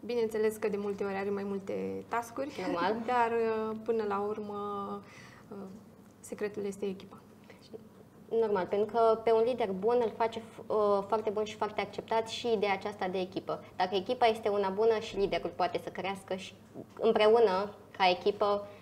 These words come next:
Speaker 2: uh, re-, uh, vor da un rezultat final absolut excepțional.
Speaker 1: Exact.
Speaker 2: Uh, voiam să te întreb, cum managerii tu toată această echipă? Știu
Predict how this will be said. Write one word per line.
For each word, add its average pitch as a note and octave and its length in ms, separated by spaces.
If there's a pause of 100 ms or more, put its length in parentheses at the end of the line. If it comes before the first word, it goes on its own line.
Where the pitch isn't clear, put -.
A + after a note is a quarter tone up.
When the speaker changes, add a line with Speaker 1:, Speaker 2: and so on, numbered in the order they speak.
(140)
Speaker 2:
uh, F#3+ 220
re-, F#3 200
uh, F#3+ 320 (180)
vor F3+ 160
da G3 160
un F#3 120
rezultat F3+ 440
final F3 440
absolut E3 400 (120)
excepțional. - 600 (160)
Speaker 1:
Exact. G#3+ 220 (680)
Speaker 2:
Uh, C4 440
voiam D#4+ 240
să F4 80
te F4 80
întreb, C4 360 (640)
cum D#4 140
managerii D4+ 580
tu B3 80
toată A3 420
această G#3+ 360
echipă? A3 340
Știu A#3 240